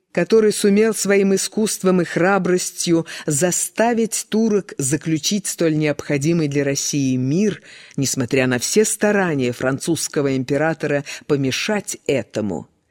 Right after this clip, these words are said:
Отличаясь с молодых лет и военными, и дипломатическими достоинствами,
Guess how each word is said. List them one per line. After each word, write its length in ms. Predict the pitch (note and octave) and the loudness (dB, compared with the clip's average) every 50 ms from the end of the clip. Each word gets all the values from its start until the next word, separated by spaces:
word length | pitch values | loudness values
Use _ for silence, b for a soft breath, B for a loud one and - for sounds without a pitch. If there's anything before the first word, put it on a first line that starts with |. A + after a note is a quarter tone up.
| B B B B B B B B B B B | B B B B B B B B B B B
Отличаясь 880 | - F3+ - - G#3 A3 G#3+ - - C#4 C#4+ C#4 C4 A#3 - - - - - | -2 -2 -2 0 -4 -4 -2 0 0 2 2 2 0 0 -2 -4 -6 -4 -6
с 160 | - - - | -6 -4 -2
молодых 640 | E3 E3+ F#3 F#3+ G#3 G#3+ G#3+ C4+ D4+ G3 - - G3 | 0 2 2 2 2 2 2 0 0 0 0 0 0
лет 500 | G3 G3 G#3+ A3 G3 D#3+ - _ - - - | 2 2 2 2 2 0 -4 _ -20 -14 -4
и 140 | - E3+ E3 | 0 0 2
военными, 880 | C#3 D#3+ D#3 D3+ D3+ F3+ G#3+ A3+ A3 G#3 G#3 G3+ G3 F#3+ F#3+ F#3+ F#3 - | 4 4 2 2 4 4 4 4 4 2 2 2 2 2 2 2 0 0
и 300 | G2+ D3+ D3 C#3 C3 A#2+ | 0 -2 -2 0 -2 -2
дипломатическими 1120 | A#2+ B2+ - C3+ C3 B2+ B2+ B2+ B2 - - A3 G#3+ - - F#3+ - - - G3+ F#3+ F3 E3 | -4 -4 -2 -2 0 0 0 0 -2 -2 -2 -2 0 0 -2 -4 -4 -4 -2 -2 0 0 0
достоинствами, 1000 | F3 E3+ E3+ - - - E3+ D#3 D3+ D3+ D3 - - - D3+ C#3+ C#3 C#3 C#3+ | -2 -2 -2 -4 -4 -2 -2 0 0 -2 -4 -6 -6 -4 -4 -2 0 -2 -2